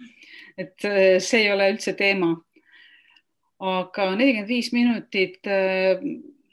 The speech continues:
noh, tegelikult eks ikka mõni õppejõud või mõni lektor proovis loengut pidada, aga siis ta hakkas endal ka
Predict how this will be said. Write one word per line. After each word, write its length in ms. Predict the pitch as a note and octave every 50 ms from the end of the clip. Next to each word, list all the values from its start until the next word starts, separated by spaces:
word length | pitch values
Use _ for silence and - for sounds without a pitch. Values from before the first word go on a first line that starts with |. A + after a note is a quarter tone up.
| _ -
noh, 160 | G#3+ G#3+ - -
tegelikult 560 | E4 E4 F4+ E4+ D4+ - - C4 B3 B3 C4+
eks 220 | B3+ - - - D4
ikka 180 | - D4 C#4+ C4+ C4 C4
mõni 320 | B3+ C#4 E4+ F#4 E4+ C4+ A#3+ A3+ A#3 A3+ B3
õppejõud 500 | C4 - _ - A#3 A3 G#3+ G#3+ G#3 G#3+
või 100 | A3+ A3+ A#3
mõni 160 | C4 C4+ B3+ A3
lektor 480 | A3 A#3 A#3+ - _ - G#3+ G#3 G3+ G#3 G#3 G3+ G3 -
proovis 320 | C4 B3+ A3 F#3 F3+ - - F#3+ F#3 F3+
loengut 340 | F#3+ G3 G3 F#3 D#3+ E3+ E3+
pidada, 460 | - F#3 F#3 F#3 F3+ E3+ F#3 F3+ F3+ F3
aga 160 | F3+ F#3 F3+ F#3+
siis 200 | G#3 G3 - - -
ta 120 | G#3 G3
hakkas 240 | F#3+ - - G#3 A#3
endal 320 | A#3+ G#3+ F#3+ A3 A3 A3
ka 140 | - G#3